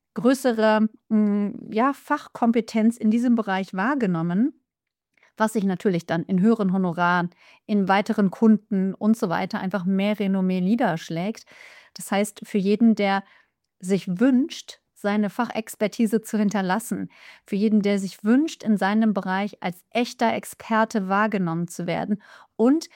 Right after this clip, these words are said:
der sich auf den Weg machen will, ein wirklich qualitativ hochwertiges Buch zu schreiben, sich nicht davor scheut, mit dir auch in den Austausch zu gehen, ist das Thema marktfähig?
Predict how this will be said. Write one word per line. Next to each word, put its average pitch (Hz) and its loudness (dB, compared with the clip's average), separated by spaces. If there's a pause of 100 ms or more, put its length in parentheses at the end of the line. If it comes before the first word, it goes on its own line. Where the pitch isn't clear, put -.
(320)
der 202 2
sich 214 -2
auf 202 0
den 208 2
Weg 220 0
machen 226 4
will, 214 2
ein 202 0
wirklich 226 -4
qualitativ 226 -2
hochwertiges 208 -4
Buch 247 -6
zu - -8
schreiben, 262 -2 (360)
sich - -2
nicht 269 2
davor 202 -2
scheut, 233 -2
mit 226 2
dir 214 -2
auch 214 -4
in 220 0
den 214 0
Austausch 233 -2
zu 214 -6
gehen, 220 -2
ist - -8
das 233 -4
Thema 214 0
marktfähig? 196 -4